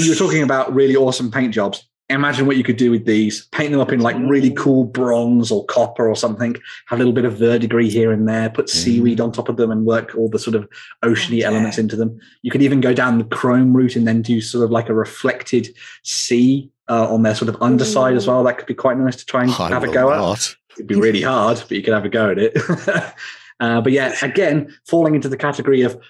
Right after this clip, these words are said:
Speaker 1: why have boats when you can have massive walking, monstrous, giant constructs that can destroy things? But there we go. <laughs>
Speaker 3: The, the good thing about them is they don't sink like boats because they're
Speaker 1: That is
Speaker 3: already
Speaker 1: also,
Speaker 3: standing
Speaker 1: they
Speaker 3: on
Speaker 1: are
Speaker 3: the,
Speaker 1: already
Speaker 3: the ocean
Speaker 1: standing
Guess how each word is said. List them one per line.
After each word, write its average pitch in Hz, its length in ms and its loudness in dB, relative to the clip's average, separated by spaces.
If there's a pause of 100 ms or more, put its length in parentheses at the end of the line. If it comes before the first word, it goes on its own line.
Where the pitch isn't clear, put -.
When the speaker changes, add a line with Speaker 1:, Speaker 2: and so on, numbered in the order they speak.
(160)
Speaker 1:
why 127 400 0
have 131 420 -2
boats 127 520 0
when 120 140 4
you 123 100 4
can 120 160 0
have 113 360 -4
massive 110 520 0
walking, 107 880 0
monstrous, 113 520 -2
giant 104 420 -4
constructs - 540 -8
that - 100 -16
can 92 80 -14
destroy 76 360 -8
things? 82 280 -14
But - 80 -12
there 78 120 -4
we - 120 -10
go. - 80 -12 (180)
<laughs> - 200 -20
Speaker 3:
The, 208 160 -2
the - 120 -6
good 127 180 -2
thing 110 160 -2
about 95 220 -4
them 101 140 -4
is 90 80 -4
they 107 80 -2
don't 92 180 -4
sink 117 320 -4
like 131 180 -4
boats 113 280 -2
because - 260 -6
they're 98 100 -2
Speaker 1:
That 87 100 0
is 92 80 0
Speaker 3:
already - 240 0
Speaker 1:
also, 107 200 0
Speaker 3:
standing 95 280 -4
Speaker 1:
they 110 120 2
Speaker 3:
on 107 80 2
Speaker 1:
are - 40 2
Speaker 3:
the, 113 60 2
Speaker 1:
already 113 200 2
Speaker 3:
the 110 100 0
ocean 95 120 0
Speaker 1:
standing 104 80 0